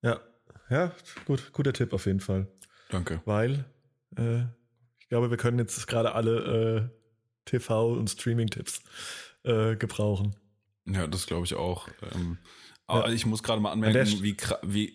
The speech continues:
Speaker 2: also was hier, was wir hier gerade für Übergänge reißen. Hammer, oder?
Speaker 1: Ne?
Speaker 2: Also da waren jetzt schon gerade drei, vier Übergänge, die waren uff, sag ich dann nur. Die waren
Speaker 1: Ja, da kann hier
Speaker 2: die
Speaker 1: Gerhard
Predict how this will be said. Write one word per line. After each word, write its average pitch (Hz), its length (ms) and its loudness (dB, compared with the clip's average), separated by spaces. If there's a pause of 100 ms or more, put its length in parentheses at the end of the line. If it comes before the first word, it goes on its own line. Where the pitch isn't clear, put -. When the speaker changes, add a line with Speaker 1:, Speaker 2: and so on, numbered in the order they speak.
(160)
Speaker 2:
also 98 260 0
was 98 180 0
hier, 95 320 -2
was 101 180 0
wir 104 80 2
hier 104 100 0
gerade 104 300 0
für - 120 -4
Übergänge 90 560 -2
reißen. 80 400 0 (1700)
Hammer, 117 360 0
oder? 101 180 4
Speaker 1:
Ne? 98 300 4 (300)
Speaker 2:
Also 95 380 0
da 95 180 0
waren 104 220 2
jetzt 101 160 -2
schon 101 140 -2
gerade 98 280 0
drei, 104 280 0
vier 104 260 0
Übergänge, 104 460 0
die 98 160 0
waren 101 320 0 (1300)
uff, - 400 -2 (140)
sag - 200 -2
ich 87 120 -4
dann 87 120 -2
nur. 87 260 -2 (680)
Die 95 80 -8
waren 98 200 2
Speaker 1:
Ja, 98 300 2 (140)
da 117 140 0
kann 107 240 2
hier 107 280 2
Speaker 2:
die 98 140 -2
Speaker 1:
Gerhard 107 180 4